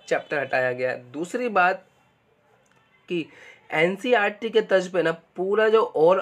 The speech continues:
अदर बोर्ड है ना वो इन्हीं को देखते हुए कार्य करता है। तो जैसे ही एनसीईआरटी ने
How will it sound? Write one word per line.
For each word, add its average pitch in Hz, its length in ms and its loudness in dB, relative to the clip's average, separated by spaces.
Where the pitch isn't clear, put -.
अदर 165 260 0
बोर्ड 147 280 -2
है 135 100 -6
ना 147 120 -2
वो 156 360 -6
इन्हीं 156 320 -6
को 180 120 -2
देखते 147 380 -4
हुए 147 160 0
कार्य 131 340 -4
करता 127 380 -6
है। 127 120 -8
तो 147 140 -10
जैसे 151 380 -6
ही 196 60 0
एनसीईआरटी 160 680 -2
ने 160 180 -2